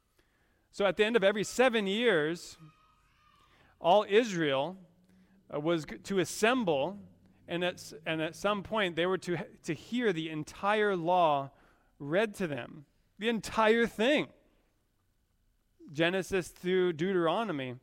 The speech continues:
supposedly. That practice continued as the Jews returned from exile back to the land, and they, they attempted to reinstitute the worship of God at Jerusalem. How did they begin? How did they initiate that?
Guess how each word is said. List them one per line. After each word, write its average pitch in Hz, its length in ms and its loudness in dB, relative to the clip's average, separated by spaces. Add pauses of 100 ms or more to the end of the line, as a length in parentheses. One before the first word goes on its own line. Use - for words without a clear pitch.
supposedly. 160 800 -4 (1400)
That 165 180 0
practice 185 440 -4
continued 185 840 -6 (360)
as 151 140 -4
the 165 100 -4
Jews 160 280 -6
returned 202 480 -6
from 185 180 -6
exile 175 500 -4
back 170 260 -4
to 185 100 -12
the 160 120 -4
land, 165 480 -6 (360)
and 156 180 -6
they, 160 280 -4 (160)
they 156 200 -4
attempted 165 380 -8
to 156 140 -4
reinstitute 196 960 -6
the 170 80 -8
worship 175 460 -6
of 147 140 -8
God 180 280 0
at 151 100 -12
Jerusalem. 165 800 -6 (500)
How 226 180 2
did 240 160 -4
they 202 140 2
begin? 170 600 -2
How 165 100 2
did 185 120 0
they 165 140 2
initiate 156 640 -2
that? 127 260 -4